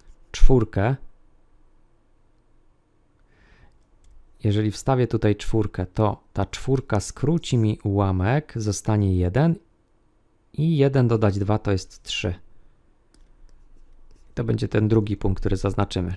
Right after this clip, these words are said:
Cztery, trzy, o współrzędnych cztery, trzy. Dobra, przez takie punkty prowadzimy prostą i gotowe.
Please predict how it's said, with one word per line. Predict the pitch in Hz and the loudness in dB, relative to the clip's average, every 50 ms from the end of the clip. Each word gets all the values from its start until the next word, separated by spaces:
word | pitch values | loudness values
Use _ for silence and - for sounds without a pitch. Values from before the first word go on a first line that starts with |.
| - - | -10 -12
Cztery, | - - - - 147 139 127 120 | -16 -10 -4 -2 -2 0 0 -2
trzy, | - - - - 95 90 - - - | -4 -4 -8 -8 -8 -8 -8 -8 -8
o | 98 | -4
współrzędnych | - - - 104 98 110 104 101 101 98 | -2 -2 -2 -2 -2 -2 0 -2 -2 -4
cztery, | - - - 101 101 98 92 | -6 -6 -4 -4 -2 -4 -4
trzy. | - - - - - - - - - - - - - - - - - | -6 -10 -12 -12 -14 -16 -20 -20 -20 -20 -20 -20 -20 -20 -20 -14 -10
Dobra, | - 95 90 - - - - - - | -8 -8 -8 -10 -14 -20 -20 -20 -14
przez | - 127 113 - | -10 -10 -10 -6
takie | - 131 127 - - 113 | -4 -6 -4 -4 -6 -6
punkty | - - 110 98 - - - | -4 -4 -4 -4 -4 -6 -6
prowadzimy | - 101 92 95 90 85 - 98 110 | -4 -4 -4 -4 -4 -4 -2 -2 -2
prostą | - - 208 202 - - - 165 156 147 - - - - - - - - - - | 0 0 0 0 0 -4 -4 -4 -4 -4 -6 -10 -20 -20 -20 -20 -20 -16 -12 -6
i | 285 | -4
gotowe. | 269 262 - - 104 92 92 90 | -2 -2 0 0 0 0 0 0